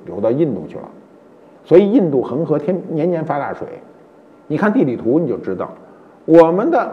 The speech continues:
国土从青藏高原是逐级下降的，而印度呢，从啊尼泊尔过后就是断崖式的，直接就切下去了，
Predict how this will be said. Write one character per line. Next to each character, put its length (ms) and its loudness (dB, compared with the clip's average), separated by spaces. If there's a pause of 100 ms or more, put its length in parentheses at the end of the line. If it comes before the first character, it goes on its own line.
(580)
国 160 6
土 300 -4
从 160 -2
青 200 0
藏 200 0
高 160 2
原 180 0
是 140 -4
逐 300 -2
级 280 -6
下 220 -8
降 260 -4
的， 80 -16 (360)
而 160 0
印 200 0
度 140 -4
呢， 180 -8
从 220 -10 (260)
啊 160 -12
尼 160 -4
泊 120 0
尔 120 -2 (100)
过 140 -2
后 200 -6
就 80 -10
是 80 -6
断 260 0
崖 220 -8
式 200 -4
的， 100 -10 (1600)
直 200 0
接 160 2
就 140 -2
切 240 -6
下 60 -10
去 160 -14
了， 60 -20